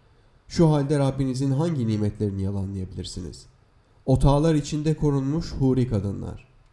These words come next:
Şu halde Rabbinizin hangi nimetlerini yalanlayabilirsiniz? Bunlardan önce kendilerine ne bir insan ne bir cin dokunmuştur.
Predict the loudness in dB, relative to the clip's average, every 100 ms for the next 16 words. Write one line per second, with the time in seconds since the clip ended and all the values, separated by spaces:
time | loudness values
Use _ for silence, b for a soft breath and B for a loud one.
0 | _ _ _ _ _ _ _ _ 2 6
1 | 8 8 6 4 2 2 2 2 2 2
2 | 2 2 2 2 2 0 2 0 0 -2
3 | -2 -4 -4 -8 -8 -12 -12 -18 -20 _
4 | _ _ _ _ _ _ _ 0 2 4
5 | 4 4 2 2 2 0 0 0 0 0
6 | 0 0 0 0 0 -2 -4 -2 -4 -4
7 | -4 -2 -2 -2 -4 -2 -4 -4 -6 -8
8 | -10 -10